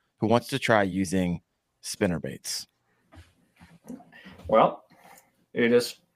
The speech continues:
Speaker 2: tie a spinnerbait on. Um, if you know what your f-, main bait fish,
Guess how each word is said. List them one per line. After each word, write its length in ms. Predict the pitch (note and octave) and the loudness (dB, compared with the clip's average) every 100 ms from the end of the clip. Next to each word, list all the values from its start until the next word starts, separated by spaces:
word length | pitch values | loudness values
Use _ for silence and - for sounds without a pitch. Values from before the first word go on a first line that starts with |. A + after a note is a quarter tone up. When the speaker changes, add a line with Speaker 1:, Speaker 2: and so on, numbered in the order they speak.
| _ _ - | _ _ -2
Speaker 2:
tie 320 | C3+ C3+ C3+ | 4 6 6
a 40 | B2+ | 2
spinnerbait 520 | - - C#3+ C#3+ C#3 | 0 2 6 6 6
on. 520 | C#3+ D#3 D#3+ D#3 - - | 6 6 4 2 -2 2
Um, 360 | A#2 A#2 A2 G#2 | 4 6 4 0
if 140 | C3 | 2
you 140 | B2+ | 4
know 260 | B2 C3 C#3+ | 6 8 8
what 260 | D3+ D#3 D3 | 8 6 4
your 120 | B2+ | 0
f-, 60 | - - _ _ _ | -2 -20 _ _ _
main 840 | C3 C3 C3+ D3+ D#3 D3+ C3 A2+ A2+ | 2 4 6 6 6 6 4 4 4
bait 240 | B2+ D#3+ | 4 4
fish, 480 | - C#3+ D3+ - | 4 4 4 -4